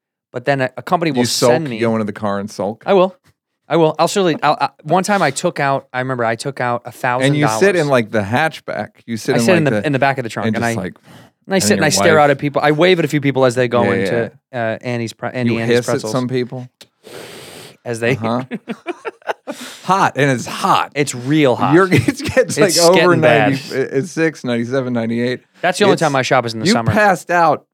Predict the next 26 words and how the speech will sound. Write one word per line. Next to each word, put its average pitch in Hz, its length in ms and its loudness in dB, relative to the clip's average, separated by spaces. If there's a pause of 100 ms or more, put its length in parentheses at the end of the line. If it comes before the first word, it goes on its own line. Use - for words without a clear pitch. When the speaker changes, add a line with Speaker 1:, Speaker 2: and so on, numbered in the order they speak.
Speaker 2:
a 117 120 0
good 123 360 0
amount 110 240 0
of 95 80 -8
times 104 500 -6
when 107 160 -6
you 107 60 -2
Speaker 1:
Four 151 160 4
or 131 40 -2
five, 120 320 0
yeah. 117 120 0
Speaker 2:
one 117 100 0
of 110 60 -2
your 107 100 -4
sulkings. 101 600 -6
Speaker 1:
I 135 40 -6
hit 156 100 0
my 131 120 0
forehead. 131 360 0
That's 131 140 -2
why 120 120 2
I 113 40 2
have 113 180 -2
these 117 140 -4
scars. 117 360 -2
Speaker 2:
Yeah, 110 240 2